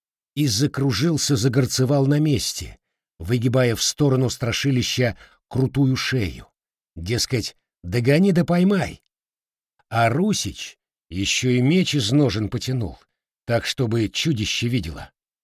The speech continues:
И ящер повёлся. Взрыл когтями правой передней лапы землю, оставив на засыпанном пеплом дёрне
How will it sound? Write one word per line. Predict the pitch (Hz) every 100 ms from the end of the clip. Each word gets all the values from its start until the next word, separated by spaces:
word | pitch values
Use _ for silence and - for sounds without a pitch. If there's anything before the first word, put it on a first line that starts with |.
| _ _ _ _ -
И | 196
ящер | 196 165 160 151 131 - - 120 101
повёлся. | 127 101 98 - - - - - _ _ _ _ _ _ _ _ _ _ _ -
Взрыл | 90 90 120 151 156
когтями | 131 127 - 135 131 120
правой | - 123 139 117 104
передней | 113 123 104 113
лапы | 117 123 113 110
землю, | 98 139 117 76 - _ _ _ _ _ -
оставив | 110 - - 123 117 104 - _ _ -
на | 101 113
засыпанном | 123 - 139 127 117 107
пеплом | 131 123 113 110
дёрне | 101 151 123 107 71